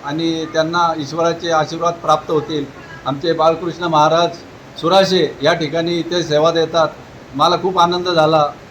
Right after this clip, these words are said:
ते साई कथाकार आहे आणि तेही या आश्रमामध्ये वारंवार येतात, भेट देतात. खूपच आनंद वाटला या ठिकाणी.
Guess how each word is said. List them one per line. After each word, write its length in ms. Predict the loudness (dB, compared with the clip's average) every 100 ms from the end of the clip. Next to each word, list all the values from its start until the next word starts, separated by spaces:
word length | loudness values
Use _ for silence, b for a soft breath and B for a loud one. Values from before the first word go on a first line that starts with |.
| -6
ते 80 | -4
साई 200 | 0 0
कथाकार 480 | 0 -2 -2 0 2
आहे 240 | 2 2
आणि 220 | 0 -2
तेही 260 | -4 -2 2
या 80 | 2
आश्रमामध्ये 520 | 2 -2 -2 -2 2
वारंवार 440 | 2 2 2 0
येतात, 340 | 0 -2 0 -2
भेट 300 | 0 -4 0
देतात. 320 | -4 0 -2 -2 -18 -20 -20 -20 -6
खूपच 400 | -2 2 2 2
आनंद 320 | 0 0 2
वाटला 360 | 4 4 2 2
या 100 | 2
ठिकाणी. 440 | 0 -2 -2 -2